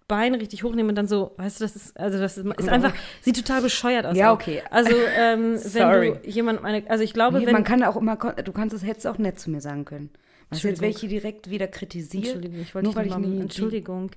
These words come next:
Speaker 2: Ja.
Speaker 1: Beruhig dich. Ja, auf jeden Fall, <laughs> ähm, finde, wenn ich jetzt also an Vergeltung denke, glaube ich, würde ich das auf jeden Fall, also entweder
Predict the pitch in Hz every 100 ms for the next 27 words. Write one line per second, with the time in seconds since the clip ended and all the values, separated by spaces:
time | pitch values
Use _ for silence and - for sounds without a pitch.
0 | - _ _ 165 156 127 _ _ 185 180
1 | 160 156 - - - 185 185 254 262 254
2 | 240 233 - 220 220 220 214 214 - -
3 | - 214 214 190 208 214 214 196 - -
4 | _ _ _ _ _ _ _ _ _ _
5 | - 196 202 - 208 - 175 185 247 -
6 | 277 233 262 247 208 208 208 208 220 214
7 | 214 196 180 185 226 240 - 202 208 208
8 | - - - - 208 214 214 202 190 185